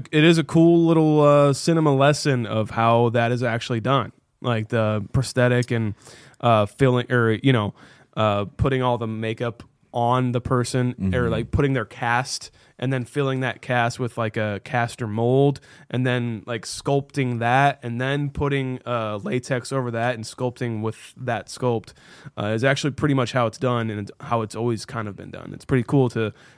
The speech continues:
Speaker 1: see that in a mainstream movie where you don't, like, if you're not really interested in it, that's pretty much is how it's, how it's done.
Speaker 2: I think it's important that they showed it, you know, because you, they need, you need this trans-, this, this whole, like, transformation, um,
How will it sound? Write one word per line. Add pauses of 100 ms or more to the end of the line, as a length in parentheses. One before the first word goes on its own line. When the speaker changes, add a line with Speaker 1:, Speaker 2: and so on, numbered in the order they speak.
Speaker 1:
see
that
in
a
mainstream
movie
where
you
don't,
like,
if (420)
you're
not
really
interested
in
it,
that's
pretty
much
is
how
it's, (140)
how
it's
done. (500)
Speaker 2:
I
think
it's
important
that
they
showed
it, (400)
you
know,
because
you,
they
need,
you
need
this
trans-, (240)
this,
this
whole,
like,
transformation, (680)
um,